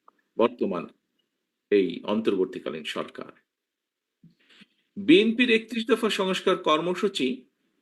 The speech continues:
এবং অন্তর্বর্তীকালীন সরকারের সংস্কার কার্যক্রমের সঙ্গে দু একটি মৌলিক বিষয় ছাড়া, প্রক্রিয়াগত বিষয় ছাড়া তেমন কোনো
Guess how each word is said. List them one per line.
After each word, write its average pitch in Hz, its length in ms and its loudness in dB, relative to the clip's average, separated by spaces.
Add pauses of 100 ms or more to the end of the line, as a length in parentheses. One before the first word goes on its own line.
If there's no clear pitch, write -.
(200)
এবং 175 460 6 (580)
অন্তর্বর্তীকালীন 151 920 0
সরকারের 131 480 0
সংস্কার 131 560 -2
কার্যক্রমের 123 520 2
সঙ্গে 135 580 0 (1160)
দু - 160 6
একটি 240 600 4 (760)
মৌলিক 165 500 2
বিষয় 135 360 0
ছাড়া, 131 440 -4
প্রক্রিয়াগত 135 680 0
বিষয় 110 400 -2
ছাড়া 110 520 -4 (340)
তেমন 208 380 4
কোনো 170 460 0